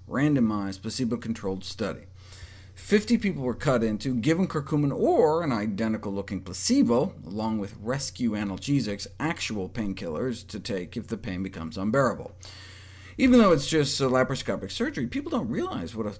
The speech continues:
toll it can take. You can be out of commission for a month. In India, turmeric in curry powder has traditionally been used as a remedy for traumatic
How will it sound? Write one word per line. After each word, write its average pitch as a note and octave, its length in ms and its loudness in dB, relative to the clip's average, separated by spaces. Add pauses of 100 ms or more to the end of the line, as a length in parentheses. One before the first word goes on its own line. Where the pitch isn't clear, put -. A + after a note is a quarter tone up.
toll - 540 0
it D#2 100 -6
can - 140 -8
take. - 320 -8
You G2+ 240 -8
can A3 100 -4
be G#2+ 120 0
out A#2 100 0
of A#2 80 -4
commission C3+ 340 -2
for A#2+ 160 -4
a B2 60 0
month. G#3+ 540 -2 (880)
In E3 140 -2
India, C#3 680 2
turmeric C3 580 0
in G#2+ 360 0
curry B2+ 280 0
powder G2+ 400 -6
has F2+ 140 -8
traditionally A2 500 -4
been F#2+ 200 -6
used F#2+ 300 -6
as F2+ 120 -12
a F#2 40 -8
remedy A2 520 0
for F#2 180 -10
traumatic G#2 680 -6